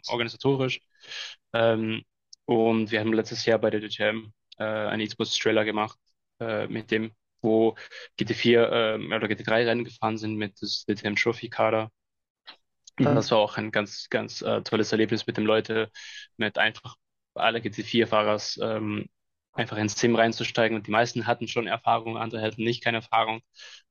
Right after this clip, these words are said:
Speaker 1: Und es war, äh, ganz lustig.
Speaker 2: Ja, sehr cool. Ja, dann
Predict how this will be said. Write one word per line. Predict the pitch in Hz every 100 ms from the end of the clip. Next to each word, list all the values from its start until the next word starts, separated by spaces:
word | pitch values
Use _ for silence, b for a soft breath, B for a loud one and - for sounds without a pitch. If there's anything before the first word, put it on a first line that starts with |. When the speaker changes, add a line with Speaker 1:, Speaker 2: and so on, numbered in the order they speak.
| -
Speaker 1:
Und | 110 107 104
es | - -
war, | 107 104 -
äh, | - -
ganz | 113 110 -
lustig. | 107 - 107 - - _ _ _ _ _ _
Speaker 2:
Ja, | 135 127 - - _ _ _ _ _
sehr | 127 127 -
cool. | 127 92 B B B B B B _ _ _
Ja, | 147 170 117 135
dann | 147 143 131 123